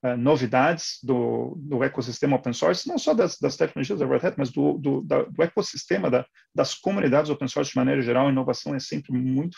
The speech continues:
forte na agenda da, da Red, do Red Hat Summit, e é um momento de aprendizado, é um momento de conexão, de colaboração com engenheiros, com as pessoas que participam dessas comunidades. Então, é uma oportunidade perfeita pra quem tá interessado,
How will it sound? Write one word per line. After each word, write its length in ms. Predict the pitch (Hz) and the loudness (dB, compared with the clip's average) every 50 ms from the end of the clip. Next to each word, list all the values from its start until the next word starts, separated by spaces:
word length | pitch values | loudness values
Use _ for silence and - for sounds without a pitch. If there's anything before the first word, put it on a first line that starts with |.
| - | -4
forte 300 | - 127 - 147 - - - _ _ - _ _ _ - | 0 0 0 0 -2 -6 -18 _ _ -20 _ _ _ 0
na 100 | 127 123 | 2 2
agenda 340 | 110 113 127 123 123 120 | 2 2 2 2 2 2
da, 260 | 117 123 117 117 120 131 - _ | 2 0 -2 -2 -4 -8 -10 _
da 160 | 135 127 123 | -6 -4 -4
Red, 180 | 123 123 120 - - | -4 -6 -6 -8 -10
do 160 | - 127 123 123 | -8 -6 -4 -4
Red 180 | 127 123 113 | -4 -4 -4
Hat 180 | 120 117 - - | -6 -8 -8 -2
Summit, 300 | - 147 156 180 175 - - - - - - _ | 0 0 0 0 -2 -6 -12 -18 -20 -20 -4 _
e 60 | 151 | 2
é 20 | 175 | 4
um 40 | 196 | 4
momento 300 | 190 165 180 185 - 143 | 4 2 2 0 0 0
de 80 | 135 | 0
aprendizado, 640 | 165 156 - 175 190 180 147 120 117 120 117 113 - - _ | 0 0 0 -2 -2 -2 0 0 0 0 0 -2 -6 -6 _
é 40 | 135 | 0
um 80 | 131 135 | 2 2
momento 320 | 131 131 135 143 147 - | 4 2 2 2 0 -2
de 140 | 139 123 - - _ _ _ _ _ | -4 -6 -8 -14 _ _ _ _ _
conexão, 560 | _ - 170 175 180 180 - - - 160 165 160 | _ -2 0 0 0 -2 -4 -4 -2 0 0 0
de 80 | 143 | -2
colaboração 720 | 143 - 160 165 156 - - 175 170 - - 160 175 180 - _ - _ _ _ | 0 2 4 4 6 6 4 4 2 2 0 -4 -4 -4 -8 _ -20 _ _ _
com 200 | - - 135 135 | 0 4 4 6
engenheiros, 680 | 127 135 147 127 117 113 123 135 135 127 123 120 - | 6 4 4 2 2 4 4 4 6 4 2 0 -4
com 120 | - - | -6 -6
as 80 | 139 - | -6 -4
pessoas 340 | - - - - 175 156 - | -4 -6 -2 -2 -2 -2 -2
que 280 | - - 165 160 - _ _ _ _ _ | 0 0 0 0 0 _ _ _ _ _
participam 640 | - 160 165 165 - - - 165 170 - 190 185 175 175 - _ _ _ _ | 2 2 2 2 0 0 0 0 0 2 0 -2 -2 -4 -8 _ _ _ _
dessas 380 | - 110 135 131 - - 151 - | 0 2 2 2 2 0 -4 -6
comunidades. 680 | - - 151 139 135 123 117 107 123 120 131 123 - - | -4 -2 -2 0 0 0 0 0 2 2 0 0 -2 -6
Então, 360 | 127 - 147 143 147 143 139 | -4 0 2 2 2 2 0
é 120 | 131 135 131 | 0 0 2
uma 320 | 131 135 131 131 127 123 | 2 2 2 2 2 0
oportunidade 560 | - - 135 131 - 131 120 123 131 127 - - | -2 -4 -4 -4 -2 -2 -2 -2 -2 -4 -4 -4
perfeita 420 | - 196 190 - 156 170 175 170 | -4 -4 -2 -2 -2 -2 -2 -2
pra 140 | - 131 123 | -4 -6 -6
quem 220 | - - 131 131 | -4 -2 -2 -2
tá 240 | - 127 127 123 - _ - | 0 -2 -2 -2 -4 _ -4
interessado, 880 | 165 202 202 - 180 156 135 127 - - 135 131 147 156 156 170 - | -4 -2 0 2 2 4 2 2 2 2 2 2 2 2 0 -2 -4